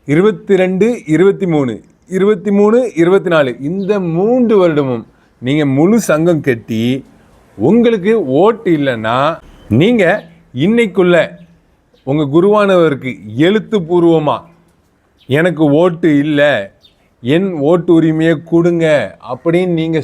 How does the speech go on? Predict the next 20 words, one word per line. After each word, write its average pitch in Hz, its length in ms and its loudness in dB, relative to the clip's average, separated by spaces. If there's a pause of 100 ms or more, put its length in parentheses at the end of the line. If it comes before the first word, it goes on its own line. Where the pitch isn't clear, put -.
(100)
சொல்லலைன்னா, 147 720 0 (400)
உங்களுக்கு 156 880 0
ஓட்டு 160 580 -2
இனி 185 260 2
வராது. 139 460 0 (1080)
அதுதான் 147 720 2
உண்மை. 151 320 0 (260)
ஏன்னா, 147 480 0 (280)
அடுத்த 175 320 -2
பாயிண்ட் 185 300 -2
பாருங்க. 143 520 0 (560)
அஹ், 110 460 -2 (220)
ஜூலை 208 400 2
இருபத்தி 185 340 0
மூணு, 185 440 0
ரெண்டாயிரத்தி 165 480 -2
இருபத்தஞ்சு 165 420 0
புதன்கிழமை. 156 640 -2 (880)
சேகர் 233 460 2
தலைவர் 170 460 0